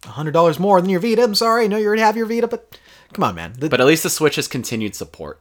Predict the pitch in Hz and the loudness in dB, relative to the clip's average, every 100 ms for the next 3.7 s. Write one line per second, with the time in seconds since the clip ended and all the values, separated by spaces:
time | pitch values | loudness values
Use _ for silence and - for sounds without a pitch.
0 | _ 135 165 190 160 160 170 - 175 185 | _ -4 -2 -2 0 0 0 0 -2 -2
1 | - 175 147 101 101 135 139 147 110 98 | -4 -8 -8 -8 -6 -4 -4 -6 -8 -10
2 | 50 - 123 143 143 156 156 165 - - | -12 -12 -10 -8 -8 -8 -10 -12 -14 -16
3 | - - - 208 - 131 - | -18 -20 -16 -12 -6 -4 -6